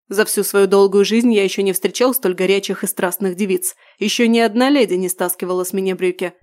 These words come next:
Я предлагаю вам в качестве свадебного подарка одну из своих провинций, Шантилье, где налажена добыча горной руды, золота и алмазов. Это как раз на границе с Тайлидесом.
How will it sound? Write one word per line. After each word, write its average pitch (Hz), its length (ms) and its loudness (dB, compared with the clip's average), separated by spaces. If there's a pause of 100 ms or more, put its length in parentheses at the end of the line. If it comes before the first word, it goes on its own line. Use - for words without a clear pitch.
(140)
Я 208 140 2
предлагаю 202 560 2
вам 220 200 4
в - 60 -6
качестве 202 420 -2
свадебного 202 540 0
подарка 208 500 0 (260)
одну 254 280 4
из 254 160 0
своих 240 240 2
провинций, 190 760 -2
Шантилье, 233 680 -2 (480)
где 220 300 0
налажена 196 480 0
добыча 190 400 -2
горной 190 320 0
руды, 190 280 0
золота 196 440 0
и - 20 2
алмазов. 208 560 -2 (240)
Это 220 220 2
как 214 180 -2
раз 196 220 0
на 202 80 2
границе 190 420 -2
с 185 100 -4
Тайлидесом. 208 800 -2